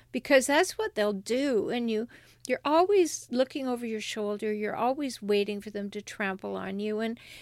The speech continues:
and we need some strategies for working with these difficult, toxic folks that you know I call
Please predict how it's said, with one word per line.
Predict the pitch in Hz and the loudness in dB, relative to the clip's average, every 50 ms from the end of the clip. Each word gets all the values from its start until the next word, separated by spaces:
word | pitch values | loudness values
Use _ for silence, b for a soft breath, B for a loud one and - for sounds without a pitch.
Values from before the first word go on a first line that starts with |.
| B B | B B
and | - 247 247 247 247 247 240 240 254 254 | -4 -2 0 0 2 0 0 0 -2 -2
we | 269 302 330 | -2 0 0
need | 339 330 285 269 240 | 0 0 -2 -2 -4
some | - - 262 226 220 220 | -4 -4 -4 -4 -4 -4
strategies | - - - 214 208 214 233 233 233 233 233 214 214 - - 214 202 196 180 180 202 - | -6 -8 -4 0 4 6 8 8 8 6 4 0 0 -2 -6 -4 -2 -2 -2 -4 -6 -10
for | - - 226 220 208 202 202 208 | -8 -6 -4 -2 -2 0 0 -2
working | 202 214 220 240 240 - 254 233 208 202 | -2 -2 -2 -4 -2 -2 -4 -4 -4 -4
with | 196 180 202 - | -4 -6 -6 -4
these | 190 185 190 190 202 - | -4 -4 -4 -4 -6 -10
difficult, | _ - 196 185 - 202 - - 202 180 - 202 | _ -6 -6 -6 -6 -12 -16 -10 -10 -10 -10 -10
toxic | - - - 208 196 190 - - - 165 - - | -14 -10 -6 -6 -6 -6 -8 -10 -10 -10 -12 -14
folks | - - - 202 202 208 - - - - | -14 -6 -4 -4 -4 -4 -8 -14 -8 -8
that | 208 - - | -8 -6 -4
you | 214 214 214 | -4 -2 -2
know | 208 214 202 202 196 - | -2 -2 -2 -4 -4 -4
I | - 196 196 196 190 - | -4 -4 -4 -4 -6 -8
call | - - 202 185 185 190 185 | -10 -8 -6 -6 -6 -6 -10